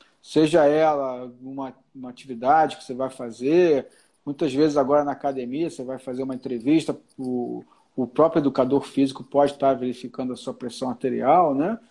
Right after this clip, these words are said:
E, e também, se você for fazer uma consulta ou até um atendimento, é, com, no hospital ou numa clínica. Mas é nessa faixa etária, você vê que não tem uma faixa etária específica, né? As pessoas acima de sessenta anos têm um cuidado maior, porque,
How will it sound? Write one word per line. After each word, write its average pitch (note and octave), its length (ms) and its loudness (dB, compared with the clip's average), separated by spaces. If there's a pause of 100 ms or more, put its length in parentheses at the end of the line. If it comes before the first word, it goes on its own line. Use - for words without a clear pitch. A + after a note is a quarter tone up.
(400)
E, C#3+ 380 6
e D#3 60 -2
também, F#3+ 600 0
se - 160 -18
você D#3 220 -10
for - 180 -8
fazer C#3+ 300 -2
uma C#3+ 140 -4
consulta D3+ 640 -2
ou C#3 40 2
até C3+ 320 2
um D3+ 80 0
atendimento, C#3 1000 -6
é, A#2 440 -4
com, C3+ 380 -4 (400)
no B2+ 140 2
hospital C3 880 4
ou B2+ 100 2
numa C3+ 220 -2
clínica. A2+ 520 -12 (520)
Mas C4 240 2
é G#3+ 480 0
nessa G3+ 320 -2
faixa G#3 300 0
etária, A#2+ 380 -12
você B2+ 160 -14
vê C3 160 -8
que C3+ 140 -14
não D3+ 140 -12
tem C#3 160 -10
uma C#3 160 -8
faixa C#3 240 -6
etária B2+ 200 -4
específica, - 800 -8
né? A#3+ 160 -8 (460)
As B3+ 220 2
pessoas C3 600 2
acima C3 320 -4
de A#2+ 80 -8
sessenta B2 480 -8
anos D#3 360 0
têm - 180 -2
um C#3 60 0
cuidado C#3+ 340 0
maior, F3+ 280 -4
porque, - 340 -8